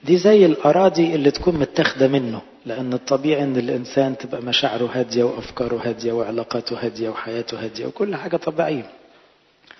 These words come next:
لما ربنا ينصره على نفسه على خطاياه،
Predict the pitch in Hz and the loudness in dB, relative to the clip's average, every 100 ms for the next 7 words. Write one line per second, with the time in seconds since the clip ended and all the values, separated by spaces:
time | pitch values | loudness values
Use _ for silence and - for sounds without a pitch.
0 | - - - - _ 143 220 233 196 165 | -20 -20 -20 -20 _ 4 4 6 4 4
1 | 170 226 196 151 143 - 196 170 135 123 | 2 2 2 2 0 0 4 6 6 4
2 | 120 123 135 - - 113 110 107 - 117 | 2 0 0 0 0 -2 -2 -6 -6 -6
3 | 117 117 113 | -4 -2 -2